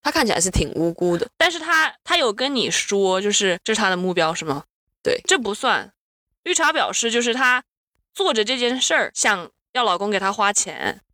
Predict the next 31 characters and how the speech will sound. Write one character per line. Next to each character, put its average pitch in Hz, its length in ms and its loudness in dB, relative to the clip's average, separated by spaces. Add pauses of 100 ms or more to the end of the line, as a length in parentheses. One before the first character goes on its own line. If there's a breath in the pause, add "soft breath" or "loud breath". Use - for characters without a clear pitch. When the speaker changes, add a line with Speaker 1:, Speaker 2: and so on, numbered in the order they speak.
(100)
Speaker 2:
想 190 120 -2
在 214 120 0
家 208 260 2
当 214 180 -2
家 214 180 0
庭 190 160 -6
主 185 140 -8
顾 226 140 -4
家 185 300 2
嘛。 165 180 -4 (220)
Speaker 1:
嗯。 170 280 0
Speaker 2:
但 277 140 2
是 269 100 -4
她 240 220 0
跟 240 160 -2
你 196 100 -2
说 214 160 0
的 208 120 2
是 220 180 0
，“我 220 140 0
要 262 200 2
当 403 240 2
一 392 60 0
个 349 160 0
独 262 240 -4
立 381 160 2
自 392 180 -2
主 240 160 0
的 262 100 2
女 294 200 0
性。” 311 340 0